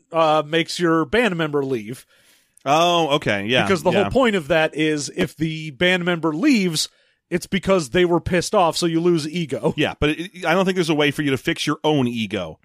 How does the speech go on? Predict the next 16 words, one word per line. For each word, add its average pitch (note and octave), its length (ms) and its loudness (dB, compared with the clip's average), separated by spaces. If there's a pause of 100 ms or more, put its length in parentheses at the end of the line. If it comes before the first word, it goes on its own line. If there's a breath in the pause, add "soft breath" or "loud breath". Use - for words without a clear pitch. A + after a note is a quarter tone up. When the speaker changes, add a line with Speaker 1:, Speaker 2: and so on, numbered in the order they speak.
Speaker 1:
No. E3 260 -2
Speaker 2:
Because C#3+ 260 0
if C#3+ 140 -2
you E3+ 80 0
force F3+ 300 0
another D3+ 220 2
band, C#3+ 320 0 (160)
uh, C3 180 2
band D#3 260 0
member C3 160 0
to B2+ 60 -2
leave, A#2 420 -6
they E3+ 220 2
lose B2+ 280 0
some A2+ 200 -2
ego. F#2+ 480 -4